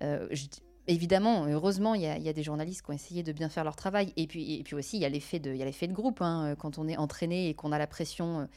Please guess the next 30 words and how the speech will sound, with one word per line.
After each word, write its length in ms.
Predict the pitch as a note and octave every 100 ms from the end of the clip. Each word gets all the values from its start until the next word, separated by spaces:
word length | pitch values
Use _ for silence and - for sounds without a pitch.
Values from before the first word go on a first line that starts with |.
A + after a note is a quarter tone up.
| - - -
euh, 420 | D3 C#3+ C#3+ C#3+ C#3+
de, 640 | C#3 C#3 C#3 C#3 C#3 D3 C#3+
de, 300 | C3+ C3+ C#3 C#3+ -
de 120 | -
la 140 | D3 D3
hiérarchie 480 | D3+ D3+ - -
pour 180 | E3+ D3+
dire, 220 | C#3+ E3
euh, « 260 | D3+ C#3+ C#3
Il, 140 | C#3+ -
il 280 | D#3+ E3+
nous, 100 | E3 D#3+
il 140 | F#3+
nous 80 | E3
faut 140 | -
ça, 200 | D3 E3+
il 80 | D3+
nous 80 | C#3
faut 160 | -
ça. » 340 | - A#3 G3 D3+
Voilà, 200 | F3+ F3
je 60 | C#3+
dis 100 | C#3
pas 140 | D#3+
que 100 | D3
c'était, 480 | - C#3+ D3 C3+ -
que 100 | E3
c'était 220 | E3 E3+
épi-, 360 | D#3 D#3+ D#3+ F#3+
évident. 680 | - - - D#3+ E3 A#3